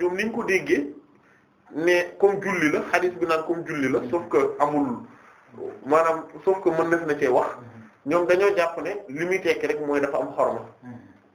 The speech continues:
Mais tegtalewul comme julli la parce que julli mënoo cee wax. Muy benn. Ñaareel bi ci def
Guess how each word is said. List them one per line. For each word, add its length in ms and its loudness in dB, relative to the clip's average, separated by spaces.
Mais 320 2
tegtalewul 520 0
comme 220 -4
julli 220 -2
la 80 4
parce 220 -4
que 80 -2
julli 420 -2
mënoo 340 2
cee 120 2
wax. 160 2
Muy 140 2
benn. 280 2
Ñaareel 520 0
bi 100 -10
ci 80 -4
def 140 -4